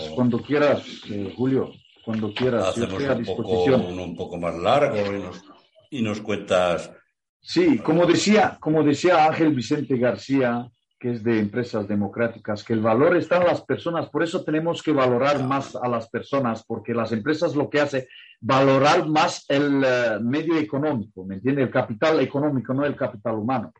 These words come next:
Speaker 1: Ya,
Speaker 2: ¿Me
Speaker 1: pero
Speaker 2: entiende?
Speaker 1: el,
Speaker 2: Eso.
Speaker 1: el ma-, el capital más importante de una empresa no son las máquinas ni los camiones,
Speaker 2: No,
Speaker 1: son,
Speaker 2: el capital
Speaker 1: son las
Speaker 2: humano.
Speaker 1: personas, son las
Speaker 2: Correcto,
Speaker 1: personas.
Speaker 2: las personas, correcto. Y
Speaker 1: Eso
Speaker 2: quería
Speaker 1: lo debería de
Speaker 2: nombrarlo
Speaker 1: cuidar todo
Speaker 2: porque
Speaker 1: empresario, el capital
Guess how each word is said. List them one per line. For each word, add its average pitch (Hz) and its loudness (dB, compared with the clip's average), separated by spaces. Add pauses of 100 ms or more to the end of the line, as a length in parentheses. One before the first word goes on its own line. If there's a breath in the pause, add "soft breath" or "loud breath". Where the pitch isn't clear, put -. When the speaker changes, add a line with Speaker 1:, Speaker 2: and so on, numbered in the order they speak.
(180)
Speaker 1:
Ya, 113 0
Speaker 2:
¿Me 147 0
Speaker 1:
pero 82 -4
Speaker 2:
entiende? 82 -8
Speaker 1:
el, 127 2
Speaker 2:
Eso. 95 -2
Speaker 1:
el 92 -4
ma-, 101 -2
el 92 -2
capital 92 -4
más 107 -4
importante 104 -8
de 101 -8
una 95 -8
empresa 101 -10
no 90 -12
son 87 -10
las 85 -8
máquinas 95 -8
ni 85 -10
los 80 -10
camiones, 90 -4
Speaker 2:
No, 127 4
Speaker 1:
son, - -16
Speaker 2:
el 104 -12
capital 120 0
Speaker 1:
son - -4
las 151 6
Speaker 2:
humano. 139 4
Speaker 1:
personas, 87 -6
son 95 -8
las 92 -4
Speaker 2:
Correcto, 120 2
Speaker 1:
personas. 110 0
Speaker 2:
las - -12
personas, 104 -2
correcto. 117 -2 (280 loud breath)
Y 123 0
Speaker 1:
Eso 113 -4
Speaker 2:
quería 156 8
Speaker 1:
lo - 8
debería 107 6
de 104 6
Speaker 2:
nombrarlo 101 2
Speaker 1:
cuidar 107 6
todo - -4
Speaker 2:
porque 98 -2
Speaker 1:
empresario, 92 -4
el 82 -14
capital 90 -4